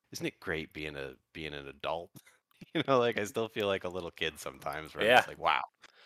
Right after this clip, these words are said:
Speaker 1: I could do whatever I want right now, and
Speaker 2: Yeah.
Speaker 1: nobody's <laughs> gonna tell me otherwise."
Speaker 2: <laughs>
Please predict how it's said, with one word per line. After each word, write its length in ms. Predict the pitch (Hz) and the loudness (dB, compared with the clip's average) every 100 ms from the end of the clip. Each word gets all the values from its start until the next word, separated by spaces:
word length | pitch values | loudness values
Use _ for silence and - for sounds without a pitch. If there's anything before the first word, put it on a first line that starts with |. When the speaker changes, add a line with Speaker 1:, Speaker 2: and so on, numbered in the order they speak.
| - _ | -20 _
Speaker 1:
I 100 | - 110 | -4 -2
could 280 | 98 82 | -2 -6
do 140 | 95 95 | -4 0
whatever 320 | 85 87 87 | 2 2 2
I 80 | 85 | 4
want 240 | 80 - | 2 0
right 220 | 65 65 - | -6 -12 -10
now, 240 | 71 71 | -8 -8
and 120 | 76 | -2
Speaker 2:
Yeah. 240 | 92 98 90 | 2 4 4
Speaker 1:
nobody's 180 | 143 - | 2 2
<laughs> 0 | |
gonna 260 | 107 127 - | -4 -6 -4
tell 260 | 117 104 - | 0 0 0
me 120 | 101 | 0
otherwise." 680 | 85 82 80 78 80 117 - | 2 4 8 8 8 6 6
Speaker 2:
<laughs> 60 | - | -2